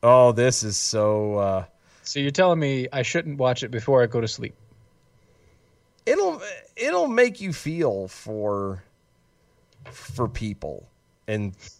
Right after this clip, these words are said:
Speaker 1: things and things and people.
Speaker 2: I, I, I can't have that right now. I can't feel for people and things right now.
Speaker 1: It'll, it'll make you question people's sanity for sure.
Speaker 2: Oh, well,
Speaker 1: It's,
Speaker 2: I mean,
Speaker 1: it's
Speaker 2: I
Speaker 1: that
Speaker 2: already do
Speaker 1: bad.
Speaker 2: that all, I
Speaker 1: It's
Speaker 2: already
Speaker 1: that
Speaker 2: do that all day. That's,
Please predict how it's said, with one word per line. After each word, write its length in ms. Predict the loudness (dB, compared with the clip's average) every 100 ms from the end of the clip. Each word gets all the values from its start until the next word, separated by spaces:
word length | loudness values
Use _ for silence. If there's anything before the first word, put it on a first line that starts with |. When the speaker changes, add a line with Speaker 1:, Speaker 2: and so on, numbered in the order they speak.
| _
Speaker 1:
things 540 | -4 -4 -2 -6 -6 -8
and 200 | -8 -8
things 360 | -8 -8 -10
and 120 | -12 -10
people. 380 | -12 -10 -8 -2
Speaker 2:
I, 440 | 0 4 6 6
I, 100 | 4
I 60 | 2
can't 260 | 0 0
have 240 | 0 2 4
that 120 | 4
right 220 | 4 0
now. 180 | -2 -2
I 80 | -2
can't 260 | -2 -6
feel 220 | -4 -6 -4
for 100 | -6
people 340 | -6 -4 -6
and 140 | -8
things 260 | -8 -10 -6
right 160 | -6 -4
now. 360 | -4 -4 -6 -8 _ _ _ _ _ _ _ _
Speaker 1:
It'll, 300 | 0 2 4
it'll 180 | 4 6
make 180 | 4 2
you 80 | -2
question 440 | 2 2 2 -2
people's 280 | -2 -2 -2
sanity 360 | -2 -2 -6
for 140 | -6 -6
sure. 400 | -4 -4 -4 -6 _ _ _ _ _ _ _ _ 0
Speaker 2:
Oh, 180 | 0 0
well, 200 | -4 -6 -10
Speaker 1:
It's, 220 | -2 0
Speaker 2:
I 40 | 0
mean, 100 | 0
Speaker 1:
it's 140 | 2
Speaker 2:
I 20 |
Speaker 1:
that 120 | 4
Speaker 2:
already 120 | 4 2
do 100 | -4
Speaker 1:
bad. 100 | -4
Speaker 2:
that 80 | -8
all, 80 | -12 -12 _
I 60 | 6
Speaker 1:
It's 60 | 8
Speaker 2:
already 140 | 6
Speaker 1:
that 60 | 4
Speaker 2:
do 80 | 2
that 120 | 0
all 100 | 0
day. 240 | -4 -8 -8 _
That's, 340 | -6 -4 -4